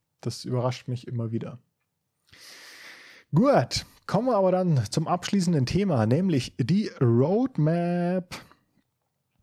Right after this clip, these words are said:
Ähm, Sekunde. Ich bin unvorbereitet. So, mal gucken, ich muss hier schnell aufmachen. So, in drei Punkt zwölf hat sich einiges getan. Wir fangen, wir machen das mal ganz kurz.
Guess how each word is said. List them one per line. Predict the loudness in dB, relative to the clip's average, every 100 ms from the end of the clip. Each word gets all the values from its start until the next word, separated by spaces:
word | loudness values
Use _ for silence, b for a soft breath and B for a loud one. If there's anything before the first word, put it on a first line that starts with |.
| -18 -4
Ähm, | 0 0 0 0 -2 -2 -2 -2 -6 _ _ _ _ _ _ _
Sekunde. | -10 0 2 4 0 -2 _ _ B B B B B B B B B _ _ _ -8
Ich | -2
bin | 0
unvorbereitet. | 0 0 2 2 2 2 0 -2 -8 -10
So, | -2 0
mal | 0
gucken, | 0 -2 0
ich |
muss | 0 2
hier | 2
schnell | 0
aufmachen. | 0 0 -2 -4 -14 B B B B B
So, | 0
in | 2
drei | 4 2
Punkt | 0 0
zwölf | 0 2
hat | 0 0
sich | -2
einiges | 0 0 2 2
getan. | 0 0 2 4 2 0
Wir | -2 2 2
fangen, | 2 0 0 0 0 2
wir | 4
machen | 4 2 0
das | 0
mal | 2 2 2
ganz | 0 -2
kurz. | 2 2 2 -6